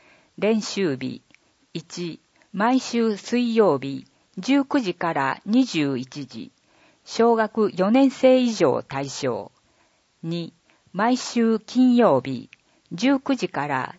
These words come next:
二十時三十分。小学三年生以下対象。場所、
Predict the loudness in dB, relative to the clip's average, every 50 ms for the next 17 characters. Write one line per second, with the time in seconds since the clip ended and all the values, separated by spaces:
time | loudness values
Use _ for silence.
0 | _ -2 0 0 2 2 4 4 4 4 2 -2 -4 -4 -2 -2 -2 -2 -2 -2
1 | -4 -4 -4 _ _ -8 -6 -6 -6 -8 -12 -18 _ _ _ _ _ _ _ _
2 | _ -6 0 2 4 4 4 2 0 -2 -4 -4 -6 -4 -2 -2 0 2 2 4
3 | 6 6 6 4 4 4 4 6 6 4 0 -2 _ -2 -2 -2 -4 _ -6 -6
4 | -6 -6 -6 -8 -6 -4 -4 -4 -4 -6 -10 -16 _ _ _ _ _ _ _ _
5 | _ _ -8 -6 -6 -6 -6 -4 -2 -2 -2 -2 -4